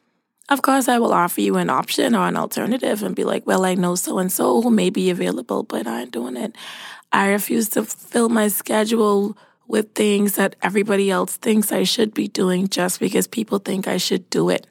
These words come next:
I don't need to maintain my relevancy. Relevancy?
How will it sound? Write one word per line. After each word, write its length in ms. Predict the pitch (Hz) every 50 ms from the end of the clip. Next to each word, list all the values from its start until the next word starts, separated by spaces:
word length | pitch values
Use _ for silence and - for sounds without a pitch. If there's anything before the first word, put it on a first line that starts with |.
| - - - - - - - _ _ _ _ _ _ _
I 120 | - 185 180
don't 360 | 185 - 196 196 214 - 226
need 300 | 214 196 190 185 196 -
to 100 | 254 247
maintain 520 | 240 196 185 180 - - 190 190 185 185
my 120 | 180 180 175
relevancy. 1000 | 175 170 165 165 170 175 170 214 190 190 196 - - 214 208 196 - 185 - - _ -
Relevancy? 720 | 202 190 175 190 202 214 233 240 240 - - 247 - -